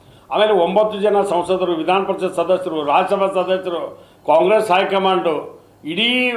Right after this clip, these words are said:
ಇವತ್ತು ರಾಜ್ಯದ ಜನತೆ ಸಿದ್ದರಾಮಯ್ಯ ಮುಖ್ಯಮಂತ್ರಿ ಆಗಿರ್ಬೇಕು, ಐದು ಗ್ಯಾರಂಟಿ ಕೊಟ್ರ ಅನ್ನುವಂಥ ಭಾವನೆಯನ್ನ ವ್ಯಕ್ತಪಡಿಸ್ತದೆ. ಆದ್ರೆ ಒಂದು ಹೇಳ್ಬಿಡ್ತೀನಿ, ಸಿದ್ದರಾಮಯ್ಯ ಅವ್ರಿಗೆ ಅಪ್ಪಿ ತಪ್ಪಿ ನೀವೇನಾರ ಹಿಂಬಾಗ್ಲಿಂದ ಬಂದು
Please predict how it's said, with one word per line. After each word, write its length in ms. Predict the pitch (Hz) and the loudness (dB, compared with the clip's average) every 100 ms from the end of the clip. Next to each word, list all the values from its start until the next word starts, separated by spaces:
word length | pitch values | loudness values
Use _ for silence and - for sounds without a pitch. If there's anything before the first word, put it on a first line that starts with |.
| 208 - | -4 -2
ಇವತ್ತು 320 | 185 202 196 | 0 0 2
ರಾಜ್ಯದ 380 | 170 175 196 196 | 2 2 2 0
ಜನತೆ 760 | 180 185 196 196 185 - - - | 2 2 2 2 0 -2 -14 -10
ಸಿದ್ದರಾಮಯ್ಯ 440 | 156 170 180 175 | -2 2 2 2
ಮುಖ್ಯಮಂತ್ರಿ 480 | 160 156 165 165 165 | 0 -2 -4 0 0
ಆಗಿರ್ಬೇಕು, 440 | 156 156 147 147 | 0 0 -4 0
ಐದು 180 | 151 151 | 0 0
ಗ್ಯಾರಂಟಿ 380 | 147 156 170 175 | -2 -2 -2 -4
ಕೊಟ್ರ 260 | 160 151 156 156 - - | -6 -4 -4 -4 -8 -14
ಅನ್ನುವಂಥ 300 | 143 202 208 | -4 -4 0
ಭಾವನೆಯನ್ನ 540 | 226 180 170 214 226 220 | -2 2 2 2 2 2
ವ್ಯಕ್ತಪಡಿಸ್ತದೆ. 840 | 190 165 185 170 160 139 95 - - - - - | 0 -2 -4 -4 -4 -6 -6 -10 -20 -20 -12 0
ಆದ್ರೆ 200 | 180 170 | 2 2
ಒಂದು 200 | 160 202 | 2 2
ಹೇಳ್ಬಿಡ್ತೀನಿ, 640 | 196 185 175 143 113 - - _ - | 2 2 -2 -4 -8 -16 -20 _ -14
ಸಿದ್ದರಾಮಯ್ಯ 500 | 147 147 165 185 185 | -10 -2 2 4 4
ಅವ್ರಿಗೆ 220 | 185 180 160 | 2 2 0
ಅಪ್ಪಿ 400 | 156 - 180 185 | -2 -6 -4 -2
ತಪ್ಪಿ 420 | 180 175 175 175 | -2 -2 -4 -4
ನೀವೇನಾರ 560 | 170 160 156 160 175 | -2 -2 -2 2 2
ಹಿಂಬಾಗ್ಲಿಂದ 720 | 170 160 147 160 170 170 165 170 | 2 0 -2 2 2 2 0 0
ಬಂದು 720 | 156 165 165 165 147 - | 0 -2 0 -6 -6 -12